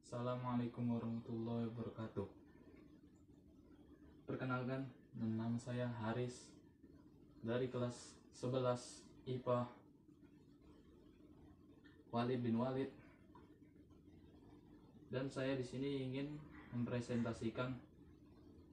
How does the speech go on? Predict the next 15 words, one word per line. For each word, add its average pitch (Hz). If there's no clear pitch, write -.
cara 139
mengurangi 127
pencemaran 120
udara 120
akibat 107
emisi 120
gas 117
buang 120
kendaraan 113
bermotor. 107
Jadi, 127
kita 135
langsung 147
aja 143
ke 131